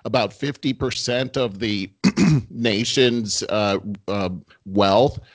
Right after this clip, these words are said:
lies in people that are between sixty and up. So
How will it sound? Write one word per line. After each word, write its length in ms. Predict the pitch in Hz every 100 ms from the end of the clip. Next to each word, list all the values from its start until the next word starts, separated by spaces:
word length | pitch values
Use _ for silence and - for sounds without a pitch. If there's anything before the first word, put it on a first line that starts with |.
| _
lies 500 | 95 98 104 123 117
in 160 | 120 110
people 400 | - 117 110 113
that 260 | 104 104 104
are 120 | 101
between 500 | 90 - 107 107 107
sixty 720 | - 127 120 - 135 117 117 -
and 220 | 95 92 -
up. 360 | 120 73 - - -
So 280 | - 98